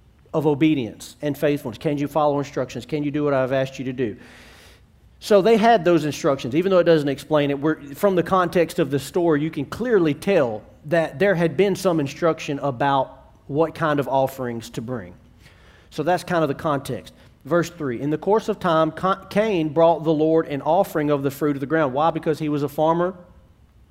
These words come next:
and that's what was easy for him. "And Abel also brought of the firstborn of his flock and of their fat portions." Now, again, this tells me immediately that they had instructions, because why did he bring the firstborn?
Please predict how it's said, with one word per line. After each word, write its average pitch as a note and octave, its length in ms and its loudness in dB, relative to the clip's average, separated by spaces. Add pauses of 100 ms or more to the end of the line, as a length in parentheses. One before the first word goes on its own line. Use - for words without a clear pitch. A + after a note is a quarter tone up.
(160)
and D3 120 -4
that's D3+ 140 0
what D#3 140 0
was D3+ 160 0
easy D#3+ 260 0
for G#2 260 -8
him. D#2+ 100 -18 (800)
"And E3 180 0
Abel F#3 280 4
also E3+ 420 4
brought D#3+ 360 4
of D#3 180 0
the D3 80 -2
firstborn C#3+ 880 0
of D3 200 2
his C#3+ 220 -2
flock B2+ 520 0
and D3 180 0
of C#3+ 180 0
their C#3 200 2
fat D3 400 0
portions." E3 480 -4
Now, D3+ 140 0
again, D3+ 260 -2
this E3 160 -2
tells F3+ 320 2
me D#3+ 160 0
immediately D3 640 0
that C3+ 180 -2
they D3+ 120 -2
had C#3+ 200 0
instructions, C3+ 680 -6 (440)
because E3+ 320 2
why D3+ 240 4
did G#3 120 2
he G3+ 60 -2
bring F#3+ 220 0
the G3 60 -2
firstborn? C#3 720 -4